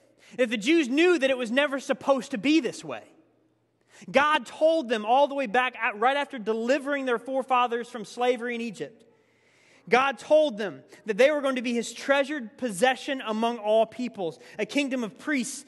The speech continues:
and a holy nation. And so you see, that's what they were supposed to be.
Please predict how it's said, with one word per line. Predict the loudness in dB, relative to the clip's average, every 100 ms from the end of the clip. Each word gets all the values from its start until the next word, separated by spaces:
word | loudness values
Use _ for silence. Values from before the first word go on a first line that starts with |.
| -12
and | -4 -4
a |
holy | 0 0 0 -2 -2
nation. | 0 0 -2 -10 -16 _ _ _ _ _ _ _ _ _ _ _ _ -12 -8
And | 0
so |
you | 2 2
see, | 2 2 2 0 -8 -18 _ _ _ _ _ _
that's | 2 2 2
what | -2
they | -2
were |
supposed | -2 -4 0 0 0 -6
to | -12
be. | -12 -14